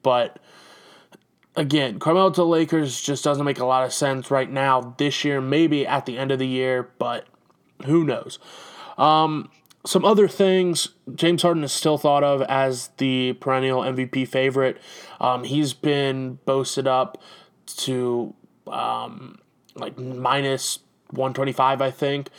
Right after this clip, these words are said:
M V P odds. Uh, Giannis was back up to plus three hundred. If you're looking for a quality,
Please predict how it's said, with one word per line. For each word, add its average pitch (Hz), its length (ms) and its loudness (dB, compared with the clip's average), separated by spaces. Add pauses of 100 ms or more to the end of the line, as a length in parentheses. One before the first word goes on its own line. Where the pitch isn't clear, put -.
(220)
M 143 140 0
V 139 80 2
P 143 240 0
odds. 135 500 2 (240)
Uh, 127 200 0
Giannis 135 600 0
was 131 220 -4 (320)
back 139 240 2
up 143 140 2
to - 80 -8
plus 139 280 -2
three 151 120 -2
hundred. 143 380 -2 (300)
If - 60 -12
you're 269 100 6
looking 247 160 4
for 214 140 4
a 202 40 -2
quality, 180 560 4